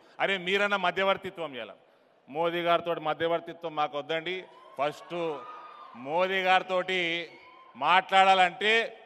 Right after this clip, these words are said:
ఫస్ట్ మీరు అప్పజెప్పురు అభినందన్ని, దాని తర్వాత మాట్లాడతామన్నారు. ఇక ఇమ్రాన్ ఖాన్కి అర్థమైతలేదు.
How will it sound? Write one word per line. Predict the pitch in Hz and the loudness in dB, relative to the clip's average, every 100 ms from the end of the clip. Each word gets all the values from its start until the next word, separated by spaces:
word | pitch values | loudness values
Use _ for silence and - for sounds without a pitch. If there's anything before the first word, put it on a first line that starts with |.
| - | -4
ఫస్ట్ | 160 165 - 214 | -2 -2 -6 -6
మీరు | 190 185 196 | -4 -2 4
అప్పజెప్పురు | 180 170 190 190 185 | 4 4 0 0 0
అభినందన్ని, | 170 170 180 180 175 190 | 0 0 -4 -4 -6 -2
దాని | 170 | 0
తర్వాత | 160 170 | 2 2
మాట్లాడతామన్నారు. | 160 147 139 123 113 104 - _ _ _ _ _ _ _ - | 0 -2 -4 -8 -12 -14 -20 _ _ _ _ _ _ _ -8
ఇక | 180 190 185 175 - - 151 | 2 6 6 6 0 -8 -12
ఇమ్రాన్ | 180 202 202 196 | -4 0 2 2
ఖాన్కి | 196 196 190 | 2 2 0
అర్థమైతలేదు. | 180 190 190 180 175 143 | 0 0 -4 -4 -6 -6